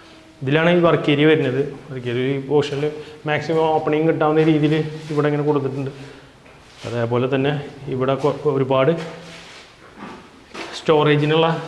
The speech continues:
സ്പേസുകളും ഇവിടെ കണ്ടിട്ടുണ്ട്. മാക്സിമം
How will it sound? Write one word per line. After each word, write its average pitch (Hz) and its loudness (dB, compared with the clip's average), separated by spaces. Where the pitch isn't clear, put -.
സ്പേസുകളും 135 0
ഇവിടെ 131 -4
കണ്ടിട്ടുണ്ട്. 107 -8
മാക്സിമം 160 -2